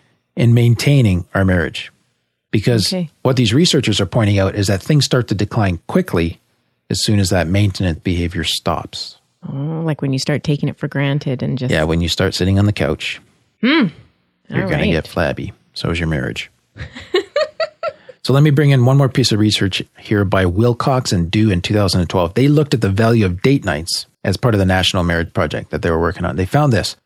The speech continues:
Speaker 1: Husbands and wives who engaged in couple time with their mates at least once a week were approximately three and a half times more likely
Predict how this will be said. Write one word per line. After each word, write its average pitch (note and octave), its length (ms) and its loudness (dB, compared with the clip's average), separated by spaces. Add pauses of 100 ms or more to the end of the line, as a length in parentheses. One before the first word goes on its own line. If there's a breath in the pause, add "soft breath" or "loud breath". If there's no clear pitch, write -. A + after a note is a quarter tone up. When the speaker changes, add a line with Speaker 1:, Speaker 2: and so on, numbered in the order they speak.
(120)
Speaker 1:
Husbands F#3+ 360 2
and G3 160 4
wives A2+ 380 2
who C3 100 2
engaged C3 720 2
in G2 160 -2
couple F3 340 -2
time D2+ 400 -2 (340)
with C#3+ 200 2 (100)
their F3+ 220 2
mates B2 480 0 (100)
at A2+ 140 -2
least A2+ 240 0
once C3+ 320 2
a D#3+ 80 2
week G#2 240 0
were G#2 100 2
approximately A#2+ 640 0
three C#3 220 0
and C#3 100 4
a - 20 4
half C3 140 0
times G#2 340 0
more C#3 320 2
likely F3 640 0